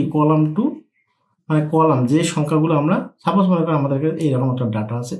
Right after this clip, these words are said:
এই ডেটাগুলো আমরা যোগ করব। আর এখানে মাস সিলেক্ট, এখানে আমি কি করছিলাম, একটা ড্রপ ডাউন মাস সিলেক্ট করছি। আর ফর্মুলাটা আমরা এখানে ব্যবহার করব। তাহলে বল-, বলা হচ্ছে যে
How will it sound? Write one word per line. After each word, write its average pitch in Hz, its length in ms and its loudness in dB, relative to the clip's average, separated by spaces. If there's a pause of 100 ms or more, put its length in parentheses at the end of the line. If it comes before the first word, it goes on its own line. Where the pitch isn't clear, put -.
(100)
এই 156 140 2
ডেটাগুলো 120 400 -2
আমরা 131 140 -2
যোগ 110 160 -6 (100)
করব। - 140 -16 (520)
আর 135 100 -2
এখানে 165 240 0
মাস 117 300 0 (120)
সিলেক্ট, 113 240 -2
এখানে 139 340 -4
আমি 139 140 -4
কি 147 180 -2
করছিলাম, 202 300 -2 (560)
একটা 139 300 -4
ড্রপ 131 400 0
ডাউন 139 180 0 (120)
মাস 135 200 -2 (320)
সিলেক্ট 113 300 -4
করছি। - 280 -12 (2750)
আর 131 180 0
ফর্মুলাটা 165 480 0
আমরা 135 160 -2
এখানে 170 260 -4 (440)
ব্যবহার 107 380 -4
করব। 101 160 -14 (1000)
তাহলে 160 160 2
বল-, 156 340 2
বলা 147 180 2
হচ্ছে 151 300 -2
যে 180 80 0